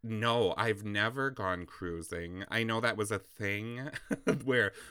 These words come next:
maybe a certain park or something. I think, uh, in our area, um, a certain rest stop was known as a cruising spot back in the day.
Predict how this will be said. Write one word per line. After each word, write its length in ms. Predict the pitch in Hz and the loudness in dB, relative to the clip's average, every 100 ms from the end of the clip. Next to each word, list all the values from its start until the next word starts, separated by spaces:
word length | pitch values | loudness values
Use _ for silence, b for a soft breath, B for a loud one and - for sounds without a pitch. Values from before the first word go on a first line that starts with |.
| B | B
maybe 300 | 120 120 117 | 0 2 4
a 60 | 104 | 2
certain 400 | - 127 98 95 | 2 0 -2 -8
park 580 | - - 104 101 127 - | -10 0 2 2 0 -6
or 100 | - 117 | -4 -2
something. 680 | - 120 120 123 117 120 - B | 0 -2 -4 -4 -4 -6 -12 B
I 100 | - | -4
think, 340 | 127 135 127 - | 0 0 0 -2
uh, 440 | 98 104 90 71 65 - _ - - | 2 2 2 0 -6 -12 _ -8 -4
in 160 | 123 113 | -2 0
our 300 | - 104 107 | 4 4 4
area, 640 | 123 127 127 131 127 127 127 | 0 -2 -2 0 0 -2 -2
um, 340 | - 98 90 - | 0 0 0 -6
a 100 | - 104 - | -8 -8 -6
certain 400 | - 127 101 90 | -4 -2 -2 -4
rest 320 | 90 92 - | -4 -4 -6
stop 460 | - 110 117 127 - - | -4 -2 -2 -8 -14 -2
was 240 | 110 113 | -2 -2
known 300 | 110 104 110 | -2 -2 -2
as 140 | 113 110 | -4 -6
a 60 | |
cruising 580 | 110 - 123 113 123 120 | -8 -6 -6 -6 -10 -10
spot 540 | 113 - 131 127 127 | -14 -8 -6 -4 -6
back 240 | - 127 117 | -8 -8 -8
in 80 | 123 | -10
the 80 | |
day. 380 | 123 131 127 135 | -10 -10 -10 -10